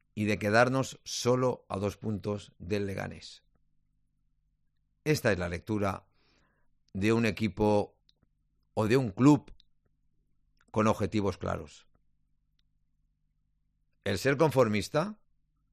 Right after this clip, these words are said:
nos está haciendo muchísimo daño, pero mucho daño. Y claro, luego veo la gente que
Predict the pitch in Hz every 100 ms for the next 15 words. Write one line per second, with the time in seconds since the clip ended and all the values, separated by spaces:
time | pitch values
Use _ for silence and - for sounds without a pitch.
0 | _ _ - 95 92 107 98 107 117 98
1 | 95 92 92 87 85 71 71 _ _ _
2 | _ _ _ _ _ - 110 117 147 131
3 | 101 92 90 80 _ _ _ _ _ _
4 | _ _ _ _ _ - 101 120 117 107
5 | 131 139 147 151 147 135 - 156 143 151
6 | 151 131 120